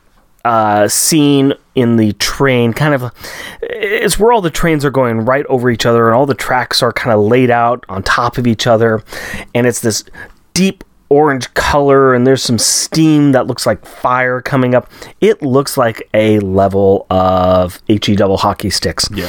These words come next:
Speaker 2: it's a,
Speaker 1: Uh, you
Speaker 2: it's a,
Speaker 1: see
Speaker 2: it's a
Speaker 1: Kate
Speaker 2: Dante's Inferno
Speaker 1: Yeah,
Speaker 2: scene.
Speaker 1: you see Katie coming out of the little tunnel in the far bottom corner there.
Speaker 2: Yeah.
Speaker 1: And it's just it's a very cool scene.
Speaker 2: Oh,
Speaker 1: I,
Speaker 2: it's
Speaker 1: I
Speaker 2: great. I even like the, uh, the way the roof on it looks. It looks very cave-like.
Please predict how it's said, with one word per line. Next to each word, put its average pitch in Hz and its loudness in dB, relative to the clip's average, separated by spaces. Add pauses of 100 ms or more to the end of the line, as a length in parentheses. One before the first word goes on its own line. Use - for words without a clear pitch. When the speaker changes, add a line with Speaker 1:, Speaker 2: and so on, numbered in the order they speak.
Speaker 2:
it's 107 -4
a, 117 -2
Speaker 1:
Uh, 120 2
you 123 -2
Speaker 2:
it's 135 -2
a, - -2
Speaker 1:
see 156 2
Speaker 2:
it's 135 -2
a 131 -2
Speaker 1:
Kate 190 0
Speaker 2:
Dante's 107 -4
Inferno 85 -12
Speaker 1:
Yeah, 80 -12
Speaker 2:
scene. 143 -2
Speaker 1:
you 170 -2
see 165 0
Katie 170 0
coming 147 0
out 135 0
of 120 -6
the 120 2
little 123 2 (280)
tunnel 139 2
in 120 0
the 107 -2
far 135 0 (240)
bottom 127 0
corner 143 0
there. 127 2
Speaker 2:
Yeah. 90 -8 (840)
Speaker 1:
And 160 0
it's 151 -4
just - -6 (360)
it's 147 -4
a 131 0
very 107 -4
cool 101 -2
scene. 92 -2
Speaker 2:
Oh, 104 2
Speaker 1:
I, 123 2
Speaker 2:
it's 131 -2
Speaker 1:
I - -2
Speaker 2:
great. 123 -4
I 165 0
even 190 0
like 143 -2
the, 120 2
uh, 101 2
the 95 -2
way 104 4
the 90 0
roof 85 -2
on 104 2
it 92 0
looks. 104 -2
It - -2
looks 101 -2
very 85 -4
cave-like. 90 -4